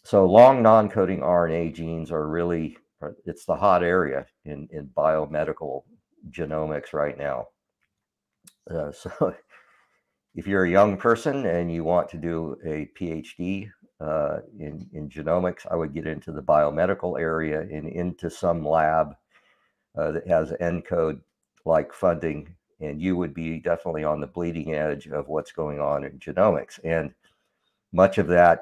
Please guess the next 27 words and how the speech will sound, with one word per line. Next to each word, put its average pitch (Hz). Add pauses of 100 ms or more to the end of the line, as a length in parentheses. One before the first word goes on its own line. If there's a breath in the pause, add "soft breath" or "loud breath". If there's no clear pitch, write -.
is 76
going 78
on 76
right 76
now 73
with, 76
with 82
not 98
only, 78
uh, 76
epigenetics 82
and 71
histone 90
modifications 80 (100)
and 65
the, 65 (1700 loud breath)
the -
three 104
D 95
structure 98 (220 loud breath)
of 87
the 80
genome 85
and 78
so 87
forth, 80
but, 78